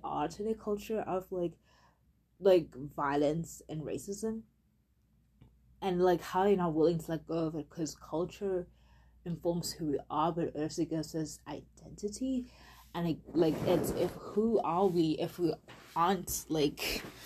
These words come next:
the culture that we've been raised in? You know what I mean? <laughs> Like, it, it, to strip people of their culture is to really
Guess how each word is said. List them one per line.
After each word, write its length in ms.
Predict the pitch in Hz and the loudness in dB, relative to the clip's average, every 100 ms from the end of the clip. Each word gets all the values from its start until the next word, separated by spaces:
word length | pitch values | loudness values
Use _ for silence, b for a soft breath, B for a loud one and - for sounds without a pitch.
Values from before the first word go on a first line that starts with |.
| B - | B -2
the 100 | - | -2
culture 500 | - - 190 - 165 | 0 4 4 4 2
that 200 | 151 - | 2 0
we've 220 | 151 147 | -4 -2
been 220 | 156 151 | -4 -2
raised 360 | 117 143 202 - | 0 0 -2 -6
in? 200 | 50 - _ b b b | -10 -14 _ b b b
You 100 | 175 | -2
know 140 | 175 160 | 2 4
what 120 | 147 | 4
I 60 | 147 | 2
mean? 300 | 131 196 - | 0 0 4
<laughs> 280 | 202 202 180 | 4 4 4
Like, 200 | 185 170 | 4 4
it, 200 | 170 160 - - | -2 -2 -6 -4
it, 180 | 160 - B B - | -4 -6 B B -8
to 100 | 170 | -6
strip 320 | - 226 220 | 2 2 4
people 280 | 202 196 165 | -2 0 2
of 140 | 165 | 2
their 120 | 139 | 2
culture 420 | - 151 156 165 160 | -2 0 -2 0 -2
is 200 | 151 - | -2 -4
to 120 | 147 | -2
really 500 | 147 151 156 156 | 0 2 2 2